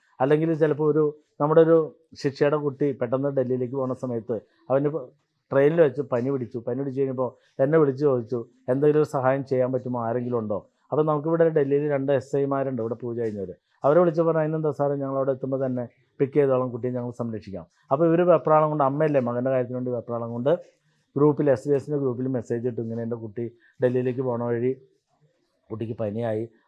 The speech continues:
അപ്പോൾ ആരെങ്കിലും ഒന്ന് ഹെൽപ്പ് ചെയ്യുന്നു." ആ ട്രെയിനിൽ തന്നെ ഒരാളുണ്ടായിരുന്നു നമ്മുടെ സനാതന ധർമ്മ സംഘത്തിൻ്റെ. അദ്ദേഹം ഉടനെ തന്നെ അതിലേക്ക് എത്തി കുട്ടിയെ അവിടെ അദ്ദേഹത്തിൻ്റെ വീട്ടിലേക്ക് തന്നെ കൊണ്ടുപോയി ട്രീറ്റ് ചെയ്തു.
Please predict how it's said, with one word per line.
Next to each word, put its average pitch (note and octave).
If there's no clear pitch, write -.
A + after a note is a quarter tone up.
അപ്പോൾ A2+
ആരെങ്കിലും B2+
ഒന്ന് B2
ഹെൽപ്പ് A2+
ചെയ്യുന്നു." A2
ആ D3
ട്രെയിനിൽ E3
തന്നെ D#3
ഒരാളുണ്ടായിരുന്നു C3
നമ്മുടെ A#2
സനാതന A2+
ധർമ്മ A2
സംഘത്തിൻ്റെ. G2
അദ്ദേഹം C#3+
ഉടനെ C3
തന്നെ C#3
അതിലേക്ക് B2+
എത്തി C3+
കുട്ടിയെ B2
അവിടെ A#2
അദ്ദേഹത്തിൻ്റെ B2
വീട്ടിലേക്ക് B2
തന്നെ C3
കൊണ്ടുപോയി A#2+
ട്രീറ്റ് B2+
ചെയ്തു. C3